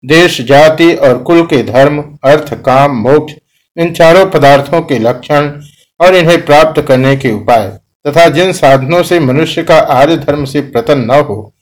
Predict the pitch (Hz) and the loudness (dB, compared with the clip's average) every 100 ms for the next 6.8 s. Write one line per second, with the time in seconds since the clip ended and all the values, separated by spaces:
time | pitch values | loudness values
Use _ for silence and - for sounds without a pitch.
0 | _ _ - 185 180 147 160 170 147 127 | _ _ -4 -4 0 0 0 2 0 0
1 | - 131 104 113 135 117 107 110 _ _ | -2 -4 -4 -2 -2 -2 -8 -14 _ _
2 | _ _ _ _ 175 170 175 185 196 175 | _ _ _ _ -6 -2 0 0 0 -2
3 | 175 160 175 - 160 165 135 135 156 151 | 2 2 2 -2 -4 -2 0 -2 0 0
4 | 143 139 123 135 160 156 113 110 _ _ | 0 0 0 0 0 0 -2 -4 _ _
5 | _ _ 127 156 156 180 170 165 165 117 | _ _ -2 0 2 2 2 0 0 0
6 | 131 139 127 135 - 113 107 113 | 2 2 2 0 -2 -8 -6 -8